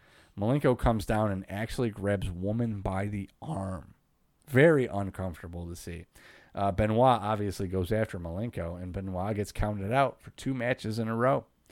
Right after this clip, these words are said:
Uh, and this is the first time since we've been in the Disney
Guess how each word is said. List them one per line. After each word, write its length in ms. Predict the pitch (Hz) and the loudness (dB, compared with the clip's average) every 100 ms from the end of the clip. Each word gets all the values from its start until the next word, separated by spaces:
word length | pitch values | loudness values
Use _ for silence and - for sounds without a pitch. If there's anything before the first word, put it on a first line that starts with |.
| - - - - - | -20 -20 -20 -20 -4
Uh, 300 | 101 101 101 _ _ _ - | 0 2 0 _ _ _ 4
and 260 | 113 107 | 4 4
this 240 | 101 135 - | 4 4 6
is 200 | 151 135 | 2 4
the 140 | 110 | 0
first 640 | - - 127 135 160 - - | 0 0 6 6 6 2 6
time 460 | 151 123 110 107 | 8 8 6 2
since 320 | - 107 98 | 0 -2 0
we've 240 | 107 95 - | 0 0 2
been 200 | 107 113 | 2 4
in 120 | 127 | 2
the 120 | 120 | 2
Disney 520 | 107 - 101 107 110 | -2 0 0 0 -2